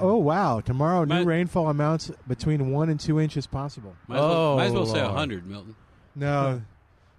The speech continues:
Speaker 1: We're only Al,
Speaker 3: I
Speaker 1: uh,
Speaker 3: wa-
Speaker 1: with the Al's, uh,
Speaker 2: It's gotta be raining
Speaker 1: the
Speaker 2: at the
Speaker 1: weather
Speaker 2: moment for you to
Speaker 1: analysis.
Speaker 2: say it's a, a hundred.
Speaker 1: <laughs> Yeah.
Speaker 3: I wonder, I wonder if they heard us talking yesterday about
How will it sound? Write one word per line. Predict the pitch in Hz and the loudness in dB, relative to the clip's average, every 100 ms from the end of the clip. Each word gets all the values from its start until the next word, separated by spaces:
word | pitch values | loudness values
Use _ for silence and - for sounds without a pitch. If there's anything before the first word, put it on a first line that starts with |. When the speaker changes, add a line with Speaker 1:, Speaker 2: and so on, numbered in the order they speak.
| - | -8
Speaker 1:
We're | 143 220 | -4 -2
only | 170 170 165 160 | 0 0 2 2
Al, | 147 147 151 147 117 - - _ - | 2 2 2 0 -4 -20 -20 _ -4
Speaker 3:
I | 127 | 0
Speaker 1:
uh, | 127 | 2
Speaker 3:
wa- | 131 | 2
Speaker 1:
with | 131 | 2
the | 131 135 | 0 -4
Al's, | 147 135 147 147 - | -2 0 0 0 -2
uh, | 131 123 | -2 0
Speaker 2:
It's | 120 | 2
gotta | 156 147 | 2 2
be | 139 | 2
raining | 127 143 143 143 139 - | 2 2 0 -2 -4 -12
Speaker 1:
the | - | -4
Speaker 2:
at | |
the | 127 | 0
Speaker 1:
weather | 151 151 | 2 2
Speaker 2:
moment | 143 147 | 2 2
for | |
you | 151 | 2
to | |
Speaker 1:
analysis. | 139 135 127 | 0 0 -2
Speaker 2:
say | 147 | -4
it's | 135 135 | -6 -8
a, | 135 - 123 120 | -12 -12 -12 -8
a | |
hundred. | 175 135 160 | -8 -8 -8
Speaker 1:
<laughs> | 160 | -4
Yeah. | 135 127 110 101 - - | 0 0 -2 -6 -12 -6
Speaker 3:
I | 127 | -2
wonder, | 139 151 180 165 143 110 | 0 0 0 0 -4 -4
I | 117 120 | -4 -4
wonder | 123 147 156 139 127 120 | -2 -4 -4 -2 -2 -2
if | - | -2
they | 127 | -2
heard | 120 127 123 | 0 0 -2
us | 110 - | -4 -6
talking | 127 113 - 98 92 | -4 -4 -4 -10 -6
yesterday | 107 165 - 123 98 95 | -6 -6 -8 -8 -6 -4
about | 104 107 104 98 | -4 -4 -6 -6